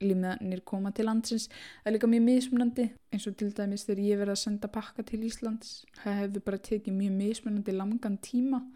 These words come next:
En málið í síðustu viku var ógeðslegt.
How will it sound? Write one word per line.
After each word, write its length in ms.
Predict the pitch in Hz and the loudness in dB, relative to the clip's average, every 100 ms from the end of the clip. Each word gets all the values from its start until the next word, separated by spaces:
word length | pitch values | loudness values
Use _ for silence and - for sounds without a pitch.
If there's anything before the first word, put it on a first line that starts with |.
| _ | _
En 260 | 220 294 330 - _ _ _ _ _ _ _ - | 2 2 0 -12 _ _ _ _ _ _ _ 2
málið 400 | 226 254 285 277 | 4 6 4 2
í 60 | |
síðustu 400 | 269 269 262 262 247 | 2 0 0 0 -2
viku 260 | 247 240 | -2 -2
var 280 | 233 214 214 254 - _ _ _ _ - | -2 -2 -4 -8 -18 _ _ _ _ -2
ógeðslegt. 760 | 180 190 208 220 - _ - | -2 -4 -4 -4 -6 _ -20